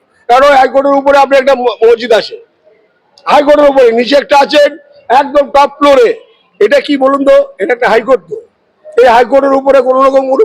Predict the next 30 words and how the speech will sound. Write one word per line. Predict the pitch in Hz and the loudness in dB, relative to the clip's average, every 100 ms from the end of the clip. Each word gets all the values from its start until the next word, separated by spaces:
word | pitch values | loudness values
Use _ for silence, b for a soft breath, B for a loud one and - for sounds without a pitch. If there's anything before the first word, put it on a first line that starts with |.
| 240 | 0
মসজিদ | 240 269 233 | 0 -2 -6
থাকতে | 233 262 277 | -2 0 2
পারে? | 294 262 - - _ _ _ _ _ _ - | 2 2 -2 -14 _ _ _ _ _ _ -6
আমি | 285 311 | -2 0
বলবো | 302 320 311 | 2 2 0
সেন্ট্রালকে | 294 294 311 302 302 277 277 - _ _ _ _ _ - | -2 -2 -2 0 0 0 -2 -10 _ _ _ _ _ -2
একটা | 269 254 | -2 0
দৃষ্টি | 294 - 339 | -4 -4 -2
আকর্ষণ | 294 311 311 311 | 0 0 -2 -2
করতে | 302 320 320 | -2 -2 -2
চাইছি, | 339 285 226 - - _ _ _ _ _ _ _ - | -2 -2 -6 -8 -20 _ _ _ _ _ _ _ -2
এ | 320 302 | 0 2
কি | 330 330 | 0 0
হচ্ছে? | - - 196 - _ _ _ _ _ - | -2 -2 -4 -4 _ _ _ _ _ -4
এটা | 254 294 | 0 2
হাইকোর্ট, | 285 285 320 311 - - - _ - - 226 | 0 2 2 0 -4 -20 -20 _ -20 -6 -2
এটা | 285 | -2
জুডিশিয়ারি | 262 294 240 294 285 | -2 -4 0 0 2
জায়গা, | 285 294 277 - _ _ _ _ - | 2 2 0 -4 _ _ _ _ -4
পশ্চিমবাংলার | 302 - 349 302 294 294 | -4 -2 -2 0 0 0
সবচেয়ে | 330 311 320 | 0 0 0
বড় | 294 269 | 2 2
গর্ব | 277 311 | 2 0
কথা, | - 294 294 | -2 0 0
মানে, | 285 285 | 0 0
এটা | 277 | 0
হচ্ছে | 285 285 285 269 | 0 0 0 0
ব্রিটিশদের, | 269 277 262 269 | -2 -12 -4 -2
মানে, | 269 262 | -2 -4
বিল্ডিং, | 254 254 254 | -6 -2 -2